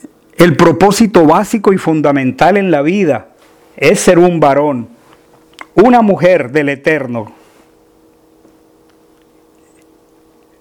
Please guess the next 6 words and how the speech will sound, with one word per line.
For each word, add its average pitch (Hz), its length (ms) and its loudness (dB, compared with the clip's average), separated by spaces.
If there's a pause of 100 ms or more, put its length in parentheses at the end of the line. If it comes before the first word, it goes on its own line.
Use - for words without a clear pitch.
(220)
En 160 160 2
segundo 147 420 2
lugar, 160 580 -2
construyamos 156 760 -2
nuestra 170 440 0
vida 160 460 0